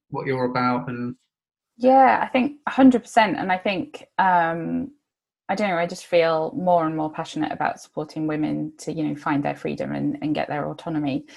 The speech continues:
Speaker 2: Um, I think it's been an interesting experience putting it out there. On the whole, it's been really positive. The feedback that I've had has been amazing, but there have been one or two quite sort of negative experiences with that as well. Um,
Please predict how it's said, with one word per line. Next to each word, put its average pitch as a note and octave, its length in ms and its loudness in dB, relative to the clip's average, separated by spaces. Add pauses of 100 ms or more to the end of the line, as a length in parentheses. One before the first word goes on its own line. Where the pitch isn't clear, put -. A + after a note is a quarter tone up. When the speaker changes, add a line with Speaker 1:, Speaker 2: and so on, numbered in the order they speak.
(480)
Speaker 2:
Um, E3 380 6
I F3 100 -4
think A#3+ 220 2
it's A3+ 180 2
been C4 160 8
an A#3+ 120 8
interesting C4 480 6
experience D3+ 340 -2
putting E3 240 -4
it - 40 0
out D3 140 2
there. C#3+ 260 0
On F3+ 120 -2
the F#3 60 -2
whole, A3 680 6 (140)
it's - 240 -2
been F#3+ 240 -2
really F3 260 0
positive. G3 560 2
The F#3+ 60 -6
feedback - 520 -2
that - 140 2
I've E3 100 0
had E3+ 360 2 (160)
has F3 180 -4
been E3 180 -4
amazing, F3 720 -4 (460)
but D#3 80 4
there E3+ 100 8
have F#3 220 2
been F3+ 180 2
one E3+ 160 2
or E3 80 0
two E3+ 340 -2
quite F3+ 360 4 (260)
sort F3 180 0
of E3+ 100 2
negative B3+ 420 4
experiences C4 720 4
with A3+ 140 0
that - 160 4
as F3 100 -2
well. F#3+ 480 6
Um, E3 680 -2